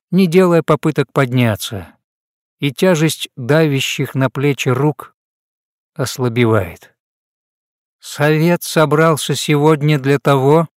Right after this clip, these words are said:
чтобы совершить суд над человеком, обвиняемым в измене тьме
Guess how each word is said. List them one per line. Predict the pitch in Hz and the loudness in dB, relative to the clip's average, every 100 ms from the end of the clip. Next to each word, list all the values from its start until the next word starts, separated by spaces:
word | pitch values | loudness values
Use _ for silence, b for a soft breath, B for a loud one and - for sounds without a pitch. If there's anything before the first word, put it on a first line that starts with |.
| _ _ _ _ _ | _ _ _ _ _
чтобы | - 180 175 180 | -4 0 0 0
совершить | - 175 175 - 190 165 | 0 0 0 0 -2 -2
суд | - 185 185 - - _ _ | -2 2 2 0 -10 _ _
над | 156 165 - | -2 -2 -2
человеком, | - 175 165 160 147 156 147 180 170 - _ _ _ _ _ _ | 0 2 4 2 4 2 2 0 -2 -6 _ _ _ _ _ _
обвиняемым | 160 143 170 180 185 190 190 190 | -2 0 2 2 2 4 2 2
в | 151 | 2
измене | 175 156 175 170 180 185 | 0 4 4 4 4 2
тьме | - 202 196 165 95 | 2 2 4 2 -2